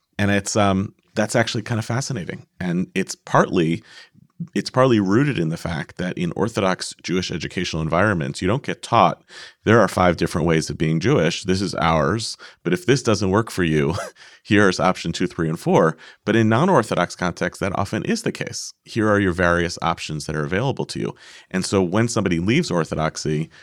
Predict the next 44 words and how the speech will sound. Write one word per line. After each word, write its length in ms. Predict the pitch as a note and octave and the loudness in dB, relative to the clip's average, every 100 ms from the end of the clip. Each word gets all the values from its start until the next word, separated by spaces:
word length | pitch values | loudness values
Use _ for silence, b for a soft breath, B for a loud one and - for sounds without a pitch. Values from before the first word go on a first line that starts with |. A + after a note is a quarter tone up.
| B - | B -6
it's 140 | - | 0
not 120 | C#3 | 2
like, 180 | C3 B2 | 2 2
"Well, 240 | B2 B2+ - | 4 6 6
I 60 | A2 | 4
left 240 | A#2+ B2+ | 4 4
Orthodoxy 600 | A#2+ B2 A2+ F#2 - E2 - | 2 2 2 0 0 -6 -2
and 120 | F#2+ | 0
I 80 | F2+ | 0
joined 320 | E2 F#2 F2+ | 2 2 2
the 80 | E2+ | 0
Reform 320 | E2 - F2 | -2 -2 -2
Temple 260 | E2 D#2+ D#2+ | -2 -4 -4
down 200 | D#2+ D2 | -4 -4
the 60 | |
street." 320 | - - D#3 F2+ | -4 -2 0 0
It 100 | - | 0
almost 340 | A2+ F#3 - | 2 2 0
feels 300 | - F#2+ E2+ | -2 -2 0
as 140 | F2 D#2 | -2 0
though, 340 | E2 D#2+ E2 b b - | 2 2 0 b b -2
"Well, 380 | A2+ A#2+ A#2 _ | 2 4 2 _
if 140 | G#2 G2+ | -6 0
you 100 | D#3+ | 2
left 260 | C3+ C3 A#2 | 4 2 2
Orthodoxy 460 | B2+ B2 G#2+ - | 0 0 -2 -2
and 40 | F#2+ | -4
went 120 | G2+ | -4
to 40 | |
the 60 | G2 | -4
Reform 260 | F#2+ G2+ G2 | -2 -2 -2
Temple 240 | G2 G2 | -2 -2
down 180 | F#2+ F2+ | -2 -2
the 60 | |
street, 380 | F2 - D3+ F2+ B B - | -4 -2 -2 -2 B B 0
well, 240 | C3+ - - - | 0 0 -8 -4
people 260 | - G#3 A3+ | 0 0 2
there 260 | G3+ F3+ - | 4 4 4
also 300 | G3 - A2 | 2 2 2
eat 160 | C#3+ | 2
treif, 440 | - G#2 A#3 - - | 0 2 2 -2 -4
by 140 | G2 F2+ | 0 2
the 100 | F2+ | 4
way, 280 | F2+ C#3+ | 2 0